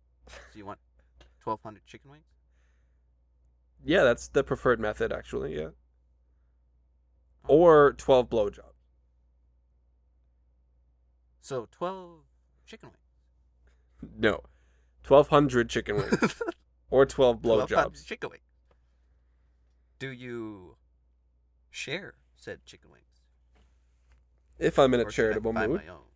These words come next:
Speaker 2: If I'm in a charitable mood. The way I see it, if you divide the payments up,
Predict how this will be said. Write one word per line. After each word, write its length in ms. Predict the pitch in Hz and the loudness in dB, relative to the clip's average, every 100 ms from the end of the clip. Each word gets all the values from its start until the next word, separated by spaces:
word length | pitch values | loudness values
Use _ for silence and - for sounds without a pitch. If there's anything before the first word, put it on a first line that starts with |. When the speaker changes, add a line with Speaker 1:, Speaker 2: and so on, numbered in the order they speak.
| _ _ _ - _ _ _ _ | _ _ _ -20 _ _ _ _
Speaker 2:
If 100 | 175 | 2
I'm 140 | 208 202 | 6 8
in 60 | |
a 40 | 175 | 8
charitable 420 | - 147 127 120 | 8 8 8 4
mood. 220 | 110 104 95 | -2 -6 -4
The 100 | 131 | 0
way 160 | 156 190 | 4 6
I 120 | 175 | 4
see 200 | 165 170 | 4 2
it, 80 | 165 | 2
if 160 | 131 | 0
you 80 | 143 | -2
divide 500 | 127 117 127 123 139 | -2 -2 0 0 2
the 40 | 139 | -2
payments 460 | - 131 127 123 - | -2 -2 0 -2 -2
up, 220 | 123 151 | -2 -2